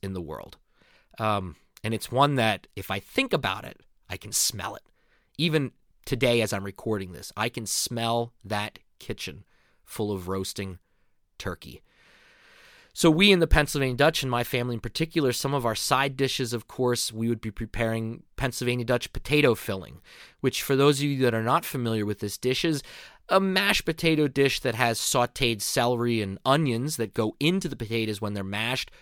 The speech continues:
bread cubes, milk, and enough butter to fill a churn. <laughs> It's all mixed together and then flash baked to produce a nice brown crust.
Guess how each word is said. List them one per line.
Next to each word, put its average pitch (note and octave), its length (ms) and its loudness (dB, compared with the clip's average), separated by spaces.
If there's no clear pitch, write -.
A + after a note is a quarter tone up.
bread B2+ 360 2
cubes, D3+ 500 2
milk, A#2+ 640 6
and A#2+ 120 2
enough A#2+ 280 2
butter B2 240 8
to G#2+ 80 0
fill A2 260 2
a G2 40 -2
churn. G2+ 520 0
<laughs> - 40 -20
It's - 120 0
all A#2 140 6
mixed A#2 280 -2
together A#2+ 440 0
and G#2 200 -6
then A#2 120 -2
flash A2+ 460 0
baked A#2+ 380 0
to G2+ 80 -10
produce G#2+ 360 -2
a A2+ 60 -2
nice A2 400 -4
brown G2+ 560 -2
crust. - 580 -8